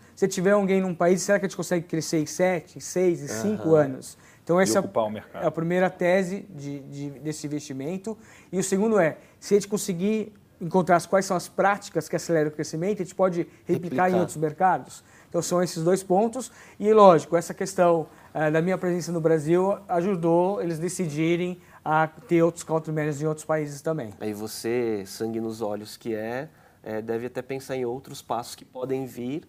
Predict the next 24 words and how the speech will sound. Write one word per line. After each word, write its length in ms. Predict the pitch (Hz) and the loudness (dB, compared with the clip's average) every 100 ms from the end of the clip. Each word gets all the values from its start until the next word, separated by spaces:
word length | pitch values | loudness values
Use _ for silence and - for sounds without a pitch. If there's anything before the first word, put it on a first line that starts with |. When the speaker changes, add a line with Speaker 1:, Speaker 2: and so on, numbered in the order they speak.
| _ _ | _ _
Speaker 2:
se 240 | - - | -18 -2
essa 180 | 123 127 | -2 -2
operação 480 | 143 135 127 - 131 | -6 -6 -6 -6 -6
local 280 | 127 123 120 | -6 -6 -8
for 140 | 139 | -6
bem 120 | 127 | -12
sucedida, 520 | 131 - 156 120 110 98 | -12 -10 -10 -8 -10 -10
né? 200 | 104 107 | -12 -10
Speaker 1:
Sim, 160 | - | 0
Speaker 2:
A 40 | 220 | 2
sua 80 | 127 | 2
Speaker 1:
sim. 100 | 147 | 4
Speaker 2:
visibilidade 560 | 170 151 151 139 147 | 4 6 6 6 4
pro 160 | - 165 | 0 2
mundo 400 | 139 151 156 175 - - | 2 2 0 -4 -10 -8
na 100 | 139 | -2
Speaker 1:
Visibilidade 440 | 147 151 180 185 | 0 4 6 6
Speaker 2:
organização. 260 | 165 127 107 - - | 4 -4 -6 -12 -8
Speaker 1:
pro 120 | 175 | -2
mundo 280 | 170 190 170 | 0 2 4
é, 240 | 170 170 | 4 2
é 80 | 175 | -2
importante. 760 | 165 165 160 156 180 208 233 202 - - | 0 -4 0 0 0 -2 -10 -12 -18 -4
O 360 | 190 226 190 | 0 2 0